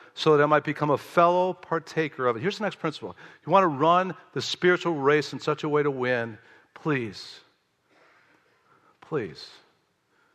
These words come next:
relate to those people you're trying to reach for Christ.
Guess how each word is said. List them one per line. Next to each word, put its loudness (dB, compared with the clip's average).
relate 0
to -6
those -2
people -10
you're -10
trying -10
to -10
reach -10
for -18
Christ. -10